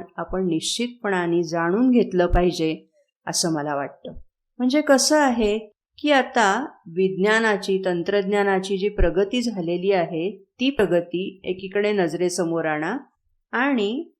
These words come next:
मराठीमधले थोर संत म्हणून निर्विवादपणाने आपण संत ज्ञानेश्वर यांचं नाव घेतो आणि त्यांचं एकदा नाव घेतलं की बाकी सगळे त्याच्यामध्ये अध्यारूत आहेत,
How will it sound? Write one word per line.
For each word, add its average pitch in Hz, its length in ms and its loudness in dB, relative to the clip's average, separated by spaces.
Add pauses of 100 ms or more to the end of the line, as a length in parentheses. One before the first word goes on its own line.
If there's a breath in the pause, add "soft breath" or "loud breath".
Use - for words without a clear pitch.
(120)
मराठीमधले 254 960 2 (540)
थोर 226 320 2 (160)
संत 202 480 -2 (240)
म्हणून 196 380 0 (320)
निर्विवादपणाने 196 1040 0
आपण 190 260 -2
संत 190 400 0
ज्ञानेश्वर 180 760 0 (560)
यांचं 185 420 0
नाव 190 260 4
घेतो 180 600 -2 (280)
आणि 190 220 -2
त्यांचं 190 380 2
एकदा 220 280 0
नाव 202 240 2
घेतलं 190 340 0
की 208 440 -6 (120)
बाकी 190 420 -4
सगळे 185 380 0 (260)
त्याच्यामध्ये 185 480 -2
अध्यारूत 208 640 0
आहेत, 185 260 0